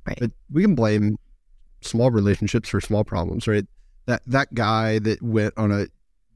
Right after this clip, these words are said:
Speaker 2: you went on a date with and it ended poorly, right?
Speaker 1: <laughs>
Speaker 2: That, that's not gonna ruin your life, but e-,
Speaker 1: Right.
Speaker 2: even if you let it ruin your week or your day or, "Well, I, I, yeah, I was a jerk to my mom on the phone last night, but that's because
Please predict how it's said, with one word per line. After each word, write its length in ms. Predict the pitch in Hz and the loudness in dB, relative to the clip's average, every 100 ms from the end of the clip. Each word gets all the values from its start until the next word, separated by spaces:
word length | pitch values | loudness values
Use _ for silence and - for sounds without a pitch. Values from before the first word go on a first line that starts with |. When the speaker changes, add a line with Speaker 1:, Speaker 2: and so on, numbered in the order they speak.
| - - | -14 0
Speaker 2:
you 100 | 113 | 2
went 120 | 107 | 4
on 100 | 104 | 2
a 60 | 101 | 2
date 200 | 107 107 | 2 4
with 240 | 107 - | 2 4
and 100 | 101 | 2
it 100 | - | 2
ended 300 | 110 104 95 | 2 2 0
poorly, 420 | - 101 101 98 | -2 0 2 0
right? 240 | 98 101 - | 0 -2 -2
Speaker 1:
<laughs> 40 | |
Speaker 2:
That, 160 | 110 - - - - - | -4 -4 -10 -20 -18 -6
that's 140 | 135 | -2
not 60 | 143 | 0
gonna 100 | 107 | 0
ruin 220 | 107 98 | 0 0
your 100 | 101 | 2
life, 340 | 104 110 101 - | 2 0 0 -2
but 120 | 101 | -4
e-, 40 | - _ _ - | -6 _ _ -8
Speaker 1:
Right. 240 | 165 160 151 | -4 -2 0
Speaker 2:
even 160 | 220 | 2
if 100 | 214 | 2
you 100 | 143 | 2
let 120 | 139 | 2
it 60 | 131 | 2
ruin 200 | 113 120 | 2 2
your 100 | 104 | 2
week 320 | 110 127 - | 2 2 2
or 60 | 107 | 0
your 180 | 101 101 | 0 0
day 360 | 110 113 107 | 0 0 0
or, 200 | 101 104 - _ _ - | -2 -4 -8 _ _ -8
"Well, 140 | 123 123 | -2 -2
I, 280 | 127 151 151 | 0 -2 0
I, 80 | 135 | 0
yeah, 220 | 160 160 | 2 2
I 40 | |
was 140 | 156 127 | 0 -2
a 60 | |
jerk 240 | 123 151 151 | 0 0 2
to 80 | 135 | 2
my 120 | 117 | 2
mom 300 | 117 139 135 | 2 2 2
on 100 | 120 | 0
the 40 | 113 | 0
phone 340 | 147 135 131 | 0 0 0
last 240 | 120 - 127 | 0 -2 -2
night, 140 | 117 | -2
but 80 | - | 0
that's 180 | 131 - | -2 0
because 500 | 123 113 - - | 0 0 0 -8